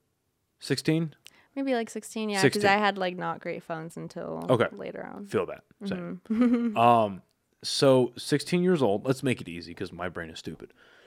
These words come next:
Speaker 1: Sixteen or eight years old, start noticing things. Eight years later,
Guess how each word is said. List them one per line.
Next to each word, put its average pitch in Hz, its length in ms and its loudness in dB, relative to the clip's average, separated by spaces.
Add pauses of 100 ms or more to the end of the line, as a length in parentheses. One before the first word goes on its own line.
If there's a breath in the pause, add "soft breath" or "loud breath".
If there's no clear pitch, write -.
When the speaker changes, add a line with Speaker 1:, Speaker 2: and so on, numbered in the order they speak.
(800 soft breath)
Speaker 1:
Sixteen 175 640 2
or 143 220 0
eight 170 220 6
years 185 200 6
old, 131 280 6 (1160)
start 127 220 2
noticing 107 320 2
things. - 300 -14 (1400)
Eight 117 160 2
years 101 200 -2
later, 185 320 6